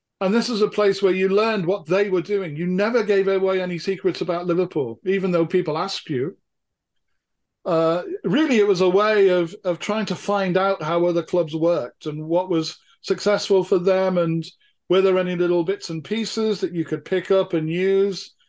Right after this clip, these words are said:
So it was, uh, a way of kind of, of going over the match,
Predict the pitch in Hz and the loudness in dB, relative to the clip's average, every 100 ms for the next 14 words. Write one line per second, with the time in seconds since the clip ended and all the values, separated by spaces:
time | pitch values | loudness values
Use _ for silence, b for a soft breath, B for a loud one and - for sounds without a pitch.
0 | _ _ _ - 202 202 202 214 196 185 | _ _ _ -4 2 4 2 2 0 0
1 | 190 185 185 180 - _ _ _ - 190 | 0 2 0 -2 -6 _ _ _ -4 0
2 | 175 220 240 233 190 - - 190 185 180 | 2 2 2 0 -2 -6 -8 -6 -2 -2
3 | 175 165 - - 165 151 190 180 180 190 | -2 -4 -14 -8 -6 2 2 4 4 4
4 | 170 160 175 180 - - - | 2 0 -2 -4 -8 -8 -10